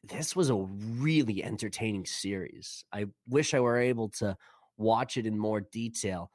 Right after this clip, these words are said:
And also, by the way, when you say, uh, people were wondering if they could keep it up, I, I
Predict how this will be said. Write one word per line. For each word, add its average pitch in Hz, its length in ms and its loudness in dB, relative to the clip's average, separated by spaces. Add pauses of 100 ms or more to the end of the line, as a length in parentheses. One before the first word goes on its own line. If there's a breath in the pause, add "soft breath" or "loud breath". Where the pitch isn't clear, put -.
(240)
And 147 80 2
also, 175 200 4
by 117 220 6
the 110 100 6
way, 104 200 6
when 110 240 6
you 151 200 6
say, 139 640 4 (420 loud breath)
uh, 101 280 4 (120)
people 117 340 0
were 95 420 0
wondering 95 460 0
if 95 140 -4
they 98 100 -4
could - 180 -16
keep 95 280 -6
it 85 40 -4
up, 95 280 -2
I, 87 260 -4
I 95 160 0